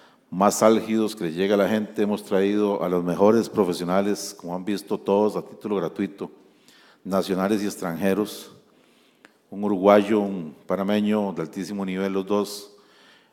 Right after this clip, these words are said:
Hemos traído a los mejores juristas, eh, laboralistas de este país,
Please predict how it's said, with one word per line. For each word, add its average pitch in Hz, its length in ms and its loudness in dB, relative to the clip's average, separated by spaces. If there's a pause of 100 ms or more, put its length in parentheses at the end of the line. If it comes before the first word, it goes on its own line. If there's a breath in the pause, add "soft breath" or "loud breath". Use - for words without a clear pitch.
Hemos 101 220 -6
traído 101 420 4
a 101 40 6
los 92 140 4
mejores 98 560 2
juristas, 104 920 0
eh, 76 420 -10 (460 soft breath)
laboralistas 92 760 2
de 95 60 -6
este 104 160 -4
país, 107 680 0